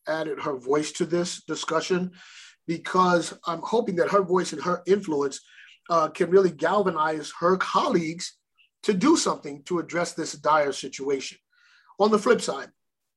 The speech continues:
the whole thing about criminalizing this is ridiculous on its face. Okay, that's just nonsense. We are not trying to criminalize anybody.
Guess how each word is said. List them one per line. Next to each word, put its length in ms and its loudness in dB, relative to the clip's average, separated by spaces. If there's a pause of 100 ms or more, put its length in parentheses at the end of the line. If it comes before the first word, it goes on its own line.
(120)
the 340 0
whole 200 4
thing 140 6
about 260 0
criminalizing 800 -2
this 240 0 (320)
is 220 -4
ridiculous 640 -6
on 120 -8
its 140 -12
face. 440 -16 (160)
Okay, 180 -2
that's 240 -2
just 260 -6
nonsense. 480 -8 (360)
We 120 4
are 80 2
not 180 2
trying 220 -4
to 140 -16
criminalize 720 -4
anybody. 500 -8